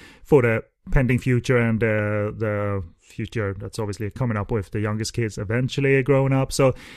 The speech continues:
in my mind, he, the operation, that the fifty fifty operation was, um, was something he did not, uh, survive. And, but, but I like that the movie says that, well, make of that what you will. Here, here's a nice montage and, uh, having, uh,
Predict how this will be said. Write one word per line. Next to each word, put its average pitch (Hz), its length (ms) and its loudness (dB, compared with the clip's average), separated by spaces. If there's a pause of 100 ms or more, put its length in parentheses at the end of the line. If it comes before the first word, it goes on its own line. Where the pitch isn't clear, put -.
(360)
in 175 140 6
my 165 240 8
mind, 113 560 2
he, 117 360 0
the 120 120 4
operation, 117 500 4
that 107 120 -2
the 107 80 0
fifty 123 260 0
fifty 113 460 -2
operation 101 500 -2
was, 98 380 -4
um, 92 300 -6 (280)
was 123 200 -2
something 107 200 -2
he 104 80 -2
did 104 200 -2
not, 104 400 -6
uh, - 440 -10
survive. 113 600 -2
And, 107 260 -4
but, 120 180 -2
but 135 140 2
I 143 60 4
like 160 260 4
that 139 120 2
the 131 60 2
movie 113 340 2 (640)
says 113 260 -4
that, 113 160 -2
well, 143 260 -2 (600)
make 127 180 -4
of 120 60 0
that 131 160 2
what 143 140 2
you 139 60 2
will. 107 200 2
Here, 117 160 -2
here's 117 160 0
a 117 40 0
nice 113 260 0
montage 107 520 -2
and, 98 180 -6
uh, 101 260 0 (960)
having, 107 420 -2
uh, 101 300 -2